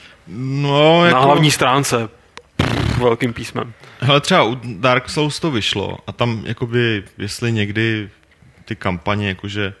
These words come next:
Speaker 1: „A, tak jako váš ohlas byl obrovský, tak uděláme i tuhle verzi,“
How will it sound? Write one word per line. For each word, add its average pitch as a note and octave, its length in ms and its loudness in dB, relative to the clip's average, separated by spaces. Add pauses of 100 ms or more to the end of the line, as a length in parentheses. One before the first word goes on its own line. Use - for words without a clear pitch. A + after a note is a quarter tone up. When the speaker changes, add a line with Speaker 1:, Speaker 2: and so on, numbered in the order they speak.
(500)
Speaker 1:
„A, B2 280 -2 (240)
tak - 260 -8
jako A2 280 -6 (180)
váš A#2 260 -2
ohlas A2+ 260 -4
byl A2+ 200 -4
obrovský, A2 460 -4
tak - 180 -8
uděláme A#2+ 360 0
i G#2+ 100 -6
tuhle A2 260 -6
verzi,“ G#2+ 380 -4